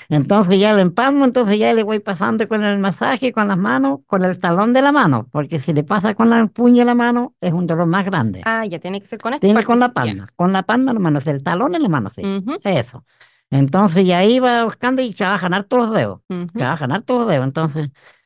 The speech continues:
Speaker 1: ¿ya? Entonces, y ahí ya, "¿Cómo está, señora?", le dije, "¿cómo lo nota? Míreme pa' acá", le dije, "Dese vuelta y míreme", le dije, "¿cómo está?". Y ya estaba cambiando de carácter.
Speaker 2: Ah, o
Speaker 1: Estaba
Speaker 2: sea, se
Speaker 1: cambiando
Speaker 2: le
Speaker 1: de
Speaker 2: cambia la
Speaker 1: carácter.
Speaker 2: carita también.
Speaker 1: Cambia el carácter, sí,
Speaker 2: Mm.
Speaker 1: cambia,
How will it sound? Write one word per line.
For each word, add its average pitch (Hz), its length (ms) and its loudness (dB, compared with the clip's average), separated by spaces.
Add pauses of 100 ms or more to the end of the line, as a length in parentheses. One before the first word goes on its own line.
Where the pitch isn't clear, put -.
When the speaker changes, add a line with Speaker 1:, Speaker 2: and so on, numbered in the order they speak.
(120)
Speaker 1:
¿ya? 226 320 2 (100)
Entonces, 180 400 0
y 190 60 2
ahí 262 200 2
ya, 294 280 0 (100)
"¿Cómo 302 220 2
está, 277 260 0
señora?", 143 380 -2
le 98 60 -14
dije, - 280 -20
"¿cómo 277 280 2
lo 226 140 -2
nota? 117 280 -6
Míreme 269 420 0
pa' 233 120 -2
acá", 139 200 -4
le 110 80 -6
dije, 110 160 -12
"Dese 214 360 -2
vuelta 233 320 -2
y 208 120 2
míreme", 277 560 2
le 269 60 0
dije, 214 200 -6
"¿cómo 214 220 -4
está?". - 340 -12
Y 139 80 -8
ya 147 60 0
estaba 139 320 -2
cambiando 117 380 -2
de 117 40 -2
carácter. 113 520 -6 (100)
Speaker 2:
Ah, 190 560 -10
o 190 40 -16
Speaker 1:
Estaba 143 200 -2
Speaker 2:
sea, 143 80 -2
se - 60 -20
Speaker 1:
cambiando 135 320 0
Speaker 2:
le - 20 0
Speaker 1:
de 165 40 2
Speaker 2:
cambia 180 160 0
la 202 60 -2 (140)
Speaker 1:
carácter. - 100 -20
Speaker 2:
carita 220 260 -6
también. 175 220 -2
Speaker 1:
Cambia 185 280 0
el 175 60 -2
carácter, 120 460 -6
sí, 170 60 -10
Speaker 2:
Mm. 180 160 -8
Speaker 1:
cambia, 113 460 -4